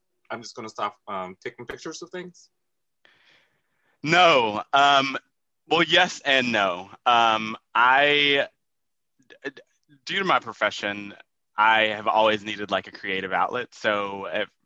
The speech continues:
Speaker 2: uh, whenever I lived in North Carolina, which I'm born and raised from, or North Carolina. So, uh, when I lived in North Carolina, I, uh, picked up baking. Um, and that was, like, my grandmother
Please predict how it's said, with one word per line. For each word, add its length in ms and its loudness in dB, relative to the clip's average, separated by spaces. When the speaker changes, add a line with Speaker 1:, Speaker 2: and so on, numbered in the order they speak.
Speaker 2:
uh, 320 -14
whenever 340 -2
I 140 2
lived 240 -6
in 80 -10
North 180 -10
Carolina, 380 -6
which 180 -18
I'm 140 -4
born 220 -4
and 100 -6
raised 280 -8
from, 220 -14
or 200 -6
North 240 -14
Carolina. 400 -10
So, 320 -12
uh, 320 2
when 120 -4
I 80 2
lived 200 0
in 80 -2
North 180 0
Carolina, 640 0
I, 260 2
uh, 440 0
picked 180 -14
up 160 -4
baking. 540 -10
Um, 320 -2
and 120 -10
that 120 -2
was, 180 -10
like, 340 -4
my 440 -2
grandmother 760 -8